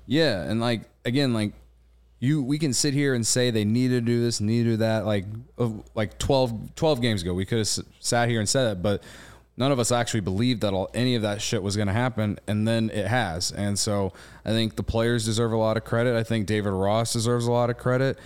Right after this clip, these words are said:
I know that no one really liked the lineup today, and <laughs> it kinda showed with Mancini, uh, and that awful air he had. Uh, but whatever. They won the game,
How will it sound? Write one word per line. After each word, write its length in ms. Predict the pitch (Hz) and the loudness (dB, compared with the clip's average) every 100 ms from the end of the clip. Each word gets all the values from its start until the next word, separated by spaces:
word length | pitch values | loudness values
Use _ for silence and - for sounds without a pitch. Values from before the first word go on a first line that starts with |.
| - - - - | -20 -20 -14 -4
I 80 | |
know 320 | 101 110 123 127 | 0 2 2 2
that 160 | 123 | 2
no 100 | 120 120 | 2 2
one 140 | 120 | 2
really 180 | 117 120 | 2 2
liked 240 | 113 117 - | 2 0 0
the 40 | |
lineup 360 | 107 113 113 110 | 0 2 0 0
today, 340 | 113 113 113 | 0 2 2
and 120 | 110 | 0
<laughs> 100 | 104 | -2
it 380 | 156 107 98 107 | -2 -4 -6 -6
kinda 260 | - 113 110 | -4 -2 -2
showed 300 | - 101 101 | -2 -2 0
with 100 | 101 | -2
Mancini, 580 | 101 95 104 98 95 92 - - _ | -2 -2 -2 0 -2 -4 -10 -20 _
uh, 60 | 92 | -4
and 160 | 92 | -2
that 140 | 90 - | -2 -4
awful 340 | 95 92 92 73 | -4 -2 -4 -4
air 160 | 90 | -4
he 140 | 87 87 | -2 -2
had. 320 | 87 87 80 - - - - | -2 -4 -6 -12 -20 -20 -8
Uh, 160 | 82 78 | -6 -6
but 500 | - 117 113 - - | -4 -2 -2 -4 -4
whatever. 460 | 120 120 95 85 | 0 0 0 -4
They 140 | 87 113 | -2 0
won 220 | 120 127 | 0 0
the 60 | 120 | -2
game, 440 | 107 104 104 101 | 0 0 0 -2